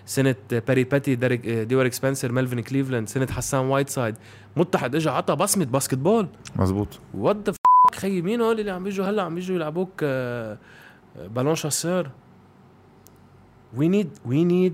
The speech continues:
Speaker 1: to have high level. بدنا السادس يكون فريق عنده حسان وايتسايد. ما قدر يوصل فيه على الفاينل فور، راح فيه على الميامي هيت، أخذ hundred million dollar contract.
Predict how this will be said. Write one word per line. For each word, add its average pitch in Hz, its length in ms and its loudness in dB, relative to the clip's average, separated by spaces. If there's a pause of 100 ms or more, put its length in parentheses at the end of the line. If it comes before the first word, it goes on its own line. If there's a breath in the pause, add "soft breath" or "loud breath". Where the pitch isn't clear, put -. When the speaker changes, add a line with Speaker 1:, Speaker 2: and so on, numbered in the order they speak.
(140)
Speaker 1:
to 123 40 -2
have 143 400 -2
high 151 340 0
level. 165 380 0
بدنا 147 240 -6
السادس 151 480 -8
يكون 156 260 -8
فريق 139 440 -6
عنده 156 240 -10
حسان 139 320 -10
وايتسايد. 139 420 -6
ما 151 60 -6
قدر 147 160 -6
يوصل 147 260 -4
فيه - 160 -8
على 143 80 -6
الفاينل 143 360 -6
فور، 202 260 0 (460 loud breath)
راح 190 180 2
فيه 190 160 2
على 165 140 2
الميامي 170 360 4
هيت، 185 180 2
أخذ 165 220 0
hundred 160 220 0
million 160 260 0
dollar 156 280 0
contract. 151 440 -4